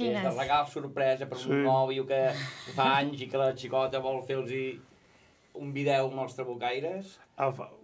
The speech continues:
Speaker 3: pregons de festes majors, també n'hem
Speaker 1: Pregons de
Speaker 3: fet un
Speaker 1: festa major.
Speaker 3: parell o tres.
Speaker 1: Fa quinze dies a Palau ens van demanar d'anar a fer el pregó de festa major.
Speaker 3: A
Speaker 1: És
Speaker 3: Lleida
Speaker 1: a
Speaker 3: ens van
Speaker 1: dir
Speaker 3: donar un premi, un premi al Pedranyer, al Pedrenyal d'Honor,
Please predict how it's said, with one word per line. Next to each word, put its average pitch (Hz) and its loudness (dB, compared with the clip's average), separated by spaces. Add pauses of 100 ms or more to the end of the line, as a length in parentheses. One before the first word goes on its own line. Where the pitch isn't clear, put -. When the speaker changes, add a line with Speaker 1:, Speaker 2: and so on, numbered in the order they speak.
(100)
Speaker 3:
pregons 151 2
de 131 -8
festes 151 0
majors, 143 2
també 143 6
n'hem 139 8
Speaker 1:
Pregons 139 6
de 151 6
Speaker 3:
fet 127 4
un 143 4
Speaker 1:
festa 135 6
major. 135 10
Speaker 3:
parell 160 8
o 131 6
tres. 160 10
Speaker 1:
Fa 131 6
quinze 123 -4
dies 127 -4
a 113 -4
Palau 120 -2
ens 117 -8
van 120 -6
demanar 120 -4
d'anar 117 -4
a 117 -10
fer 120 -4
el 113 -6
pregó 117 -2
de 107 -12
festa 113 -10
major. 113 -8 (720)
Speaker 3:
A 135 2
Speaker 1:
És 131 2
Speaker 3:
Lleida 151 8
Speaker 1:
a - 4
Speaker 3:
ens 143 2
van 160 4
Speaker 1:
dir 156 4
Speaker 3:
donar 151 2
un 147 -2
premi, 156 6
un - -6
premi 143 2
al 135 4
Pedranyer, 139 6
al 143 2
Pedrenyal 147 6
d'Honor, 151 6